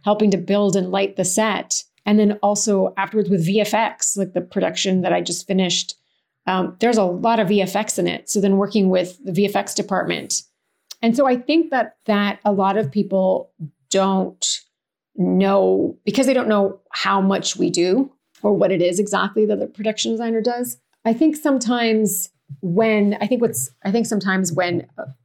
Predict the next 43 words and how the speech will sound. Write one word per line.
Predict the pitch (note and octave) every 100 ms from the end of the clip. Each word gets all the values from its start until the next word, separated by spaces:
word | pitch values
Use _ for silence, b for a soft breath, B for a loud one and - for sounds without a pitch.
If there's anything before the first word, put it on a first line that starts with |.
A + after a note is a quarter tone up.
| _ _
let's | G#3 G#3
say | G#3
a | G3
movie | G3 G3 G3+
is | D#3+
not | G3 G3 F#3
well | G3 G3
received | F#3+ G3+ F#3+ F3
by, | F#3+ F3+ F3 - C3+
you | F#3+
know, | F3
the | -
critics | G3+ G3 G#3+ -
or | A3
something, | A#3 A3+ C#4+ D#4+ E4+ B B B _ _ -
that | E3+ G#3+ - G#3
then | A3
the | G#3
rest | A3 A#3 -
of | A3
the |
work | G3 G#3 G#3
of, | A3
of | G3+ E3+ -
everybody | G#3 G3+ G3
who's | - F#3
worked | G3 G3
on | F#3
it |
get | F3
counted. | F3 G3+ C#4+ - - _ -
And | A3+
it |
doesn't | A3+ A#3
mean | A3
that | G#3
we | F#3+
do | G3+
less | E3+ F#3 F3+ -
work | E3 C3+ - - _ _ _ _ C3 E3+
because, | G3+ G3 G3 F3+ F3 E3+ - - - _ _ _ _ -
you | F#3+
know, | F3 E3